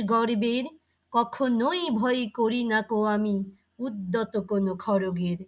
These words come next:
শত্রুর সাথে লড়াই করেছি, স্বপ্নের সাথে বাস, অস্ত্রেও শান দিয়েছি যেমন, শস্য করেছি চাষ। একই হাসি মুখে বাজায়েছি বাঁশি,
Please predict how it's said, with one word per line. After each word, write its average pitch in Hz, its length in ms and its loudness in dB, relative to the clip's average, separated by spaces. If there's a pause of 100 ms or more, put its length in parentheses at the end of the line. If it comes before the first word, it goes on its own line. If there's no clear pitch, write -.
(400)
শত্রুর 226 680 0
সাথে 240 400 -2
লড়াই 254 480 4
করেছি, 277 540 -4 (400)
স্বপ্নের 247 760 0
সাথে 233 400 -2
বাস, 214 400 6 (600)
অস্ত্রেও 240 680 -4
শান 240 300 0 (160)
দিয়েছি 220 480 -4
যেমন, 214 460 0 (420)
শস্য - 520 -4 (100)
করেছি 196 580 0
চাষ। 196 360 -2 (680)
একই 233 340 -2
হাসি 240 340 0
মুখে 254 440 -2 (180)
বাজায়েছি 277 720 4
বাঁশি, 226 680 4